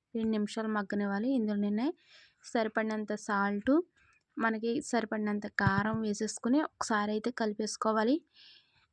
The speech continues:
తర్వాత దీంట్లో వాటర్ వేసేసుకుని దగ్గరికైతే మగ్గించుకుంటే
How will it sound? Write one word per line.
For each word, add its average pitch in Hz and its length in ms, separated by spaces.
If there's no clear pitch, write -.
తర్వాత 214 420
దీంట్లో 226 420
వాటర్ 214 380
వేసేసుకుని 214 600
దగ్గరికైతే 214 720
మగ్గించుకుంటే 214 760